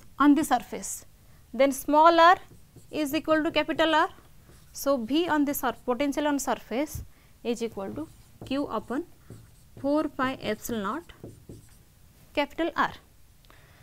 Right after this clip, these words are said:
Now, in third case, you know that electric field inside the conducting sphere is zero.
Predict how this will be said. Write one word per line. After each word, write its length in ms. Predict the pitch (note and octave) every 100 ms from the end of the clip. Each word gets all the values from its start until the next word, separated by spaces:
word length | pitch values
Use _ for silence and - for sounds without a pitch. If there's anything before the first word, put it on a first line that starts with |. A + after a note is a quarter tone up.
| - - -
Now, 140 | - D4+
in 80 | D4+
third 360 | - E4 G4+
case, 420 | - A3 A#3+ - - - - - - - - - - - _ - - - - - - - - - -
you 180 | - E4
know 280 | G4 C4+ C4 - - -
that 180 | C4 -
electric 460 | C#4 E4+ F4 A4+ -
field 320 | D#4 B3+ B3+ -
inside 460 | C4+ C4 - F#4+ G#4
the 80 |
conducting 540 | G4 D4+ C#4 D4+ D#4+ D#4
sphere 340 | - A#3 A3
is 300 | A3+ G#4 - - - -
zero. 340 | C4+ E4 D#4+